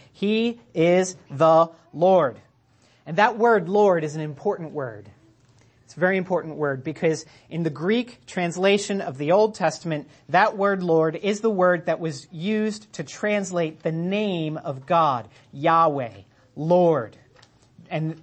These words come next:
John is saying, and the disciples are recognizing, as Thomas recognized in the previous chapter, that Jesus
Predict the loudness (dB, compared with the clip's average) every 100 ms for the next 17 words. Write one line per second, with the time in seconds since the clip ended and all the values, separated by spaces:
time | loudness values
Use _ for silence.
0 | _ 0 2 4 2 -2 -2 0 2 2
1 | -2 -6 -12 -20 _ -2 0 -2 0 2
2 | 2 2 2 2 2 0 0 2 0 -2
3 | -4 0 -2 -2 0 2 2 2 0 0
4 | -4 -6 -6 -6 -10 -8 -8 -6 -8 -6
5 | -6 -6 -10 -10 -12 -8 -6 -6 -6 -8